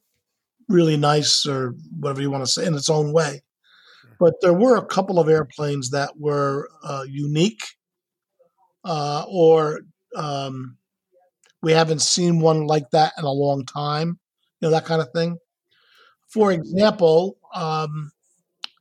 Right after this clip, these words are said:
Speaker 1: Henry Castellanos had a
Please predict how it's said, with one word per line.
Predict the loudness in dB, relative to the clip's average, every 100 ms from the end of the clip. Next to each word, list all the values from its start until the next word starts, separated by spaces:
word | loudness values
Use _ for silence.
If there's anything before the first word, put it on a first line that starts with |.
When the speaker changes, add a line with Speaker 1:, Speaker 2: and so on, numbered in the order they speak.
| _ _ _ _ _ _ _ _ -2
Speaker 1:
Henry | 2 2 2
Castellanos | 0 0 0 0 0 2 0 -4 -6
had | -4 -4
a | -4 -6